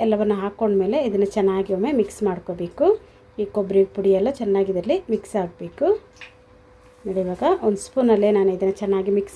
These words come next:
ಮಾಡ್ಕೊಳ್ತಾ ಇದ್ದೀನಿ. ಈ ಥರ ಚೆನ್ನಾಗಿ ಮಿಕ್ಸ್ ಮಾಡಿ ಇಟ್ಕೊಳ್ಳೋಣ. ಇವಾಗ ನಾನು ಬೆಲ್ಲವನ್ನು ರೆಡಿ, ಬೆಲ್ಲದ ಪಾಕವನ್ನು ತೆಗೆದಿಟ್ಕೊಂಡಿದ್ದೀನಲ್ಲ, ಅದನ್ನು ನಾವು ಚೆನ್ನಾಗಿ ಈ ಥರ ಸೋದಿಸ್ಕೋಬೇಕು. ಬೆಲ್ಲದಲ್ಲಿ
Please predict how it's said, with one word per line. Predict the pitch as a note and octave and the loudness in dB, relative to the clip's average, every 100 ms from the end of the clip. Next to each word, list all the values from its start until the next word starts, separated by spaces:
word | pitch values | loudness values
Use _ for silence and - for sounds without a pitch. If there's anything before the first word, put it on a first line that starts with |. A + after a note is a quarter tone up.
| A#3 | -2
ಮಾಡ್ಕೊಳ್ತಾ | G3+ - F#3 - F#3 | -2 -2 -8 -2 0
ಇದ್ದೀನಿ. | F3+ G3+ E4 F4 G#3+ | 0 -2 -4 -4 -6
ಈ | G#3+ G#3 | -6 -4
ಥರ | A3 G#4+ - | -2 -4 -4
ಚೆನ್ನಾಗಿ | A#3 G3 F#3+ F#3+ | -4 -2 -2 -4
ಮಿಕ್ಸ್ | F#3+ - G#3 | -4 -4 -6
ಮಾಡಿ | F#3 D4+ - - - - - | -2 -2 -2 -8 -20 -20 -14
ಇಟ್ಕೊಳ್ಳೋಣ. | G3 - F#3+ F3+ G#3 G4+ - _ _ _ _ - - | -12 -6 -4 0 2 2 2 _ _ _ _ -20 -4
ಇವಾಗ | C#4 B3 A3+ | 0 2 4
ನಾನು | A3+ C4 - A3+ | 4 4 -2 -2
ಬೆಲ್ಲವನ್ನು | G#3+ A3+ A3+ G#3 G#3 G3 | 0 2 2 2 2 2
ರೆಡಿ, | G3 - - A3 | 2 -4 -10 -4
ಬೆಲ್ಲದ | A3+ A3 A#3+ A3+ A3+ | -2 0 -2 -2 -6
ಪಾಕವನ್ನು | G3 G3+ G3 G3 - | -6 -2 0 0 -2
ತೆಗೆದಿಟ್ಕೊಂಡಿದ್ದೀನಲ್ಲ, | G3 F#3+ G3+ - G3+ F#3+ F#3+ G3 C4+ E4+ G3+ | -8 -6 -10 -4 -2 -2 0 0 0 -2 -2
ಅದನ್ನು | G3 G3 | 0 2
ನಾವು | G3 D4+ F4 | 2 0 -2
ಚೆನ್ನಾಗಿ | A#3 F#3+ F#3+ F3+ | -2 -2 -4 -4
ಈ | |
ಥರ | A3 C#4+ - | -4 -4 -2
ಸೋದಿಸ್ಕೋಬೇಕು. | G3 F3+ - - F3+ F3+ - D4 G#4 - _ _ - _ _ - - - - - - - - - - G#3+ | -4 -4 -12 -10 -6 -6 -2 0 0 -2 _ _ -20 _ _ -20 -20 -20 -20 -20 -20 -20 -20 -20 -8 0
ಬೆಲ್ಲದಲ್ಲಿ | A#3+ B3 A#3+ G#3 G#3 | 2 4 2 0 0